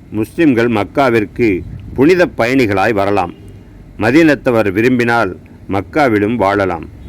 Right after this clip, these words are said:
மக்கத்தவர் விரும்பினாலும் மதீனாவில் தங்கவிடக்கூடாது."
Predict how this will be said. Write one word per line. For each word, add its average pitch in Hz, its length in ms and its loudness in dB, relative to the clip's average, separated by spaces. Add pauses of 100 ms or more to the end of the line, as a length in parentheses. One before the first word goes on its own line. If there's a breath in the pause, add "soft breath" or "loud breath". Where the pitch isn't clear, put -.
(760)
மக்கத்தவர் 117 840 2
விரும்பினாலும் 151 920 2
மதீனாவில் 113 580 0
தங்கவிடக்கூடாது." 95 1000 -2